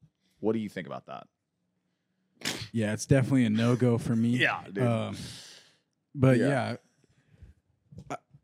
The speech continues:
Speaker 2: I, th-, I think it, if your girl doesn't <laughs> eat your ass, like, just to begin with,
Speaker 1: Yeah.
Speaker 2: you know, shower or not,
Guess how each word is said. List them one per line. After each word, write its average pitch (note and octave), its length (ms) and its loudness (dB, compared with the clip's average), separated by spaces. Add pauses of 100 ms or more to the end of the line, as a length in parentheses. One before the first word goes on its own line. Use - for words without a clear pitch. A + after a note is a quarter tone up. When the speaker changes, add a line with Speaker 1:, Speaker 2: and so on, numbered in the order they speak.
(180)
Speaker 2:
I, G3 40 4
th-, - 140 -10
I F#3+ 60 -2
think G#3+ 200 -2
it, E3+ 100 -2 (440)
if C#3+ 160 -2
your G3+ 100 2
girl G3+ 220 -2
doesn't F3 480 0 (120)
<laughs> - 140 -16
eat C#3 260 -2
your C3 120 4
ass, C#3+ 480 -4
like, A2 160 -6 (260)
just - 200 -8
to A2 60 -6
begin A2 380 -2
with, G#2 260 -10
Speaker 1:
Yeah. A#2 260 -2 (160)
Speaker 2:
you A2 120 -10
know, G2+ 220 -8
shower B2 440 -4
or G#2 80 -8
not, G#2+ 340 -8